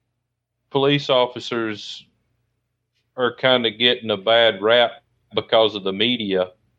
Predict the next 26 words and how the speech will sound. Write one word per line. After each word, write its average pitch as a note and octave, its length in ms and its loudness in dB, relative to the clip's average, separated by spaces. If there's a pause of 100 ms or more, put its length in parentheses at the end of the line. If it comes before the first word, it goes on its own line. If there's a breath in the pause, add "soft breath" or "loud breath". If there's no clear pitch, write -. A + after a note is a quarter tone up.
(960 soft breath)
you A2 60 -8
know, G#2 240 0
I'm F#3+ 200 2
a D#3+ 60 4
fan D3 340 2
of - 120 -2
police G2+ 360 -2
officers. F#2+ 460 -8
I, A2 40 2
I, A2+ 320 0
you A#2 140 -8
know, A2+ 100 2
I'm, C3 140 0 (120)
I B2+ 180 2
have A#2 140 0
a G#2 60 -2
bunch A#2 300 -2
of B2 80 -6
close A2+ 300 0 (320)
friends B2 340 0
of G2 80 -6
mine G2 240 0
that F#2+ 120 -2
are F#2 80 -4
police F#2+ 440 -6
officers. F2+ 600 -8